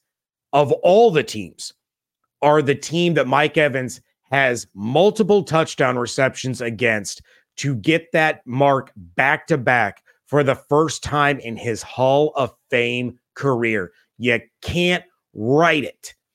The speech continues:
You can't script a story as good as that. Just like last week, looked, you know, Devin White's performance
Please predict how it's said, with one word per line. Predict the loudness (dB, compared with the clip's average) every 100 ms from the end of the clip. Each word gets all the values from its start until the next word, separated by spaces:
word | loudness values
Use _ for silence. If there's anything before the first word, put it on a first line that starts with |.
| _ _ _
You | -2 0 0
can't | 0 0 0
script | -4 -8 0 2 0 -4 -20 _ -4
a | -2
story | 0 2 4 4 2 -2 -8 _
as | -2 -2
good | 0 2 2
as | 0
that. | 2 2 2 0
Just | 0 0 0
like | 0 0
last | 0 0 -2
week, | -2 -2 -2 -8 _ _
looked, | 0 0 -2 -4
you | 0
know, | 0
Devin | 2 2 2
White's | 2 0 -2
performance | -10 -2 0 2 -2 -6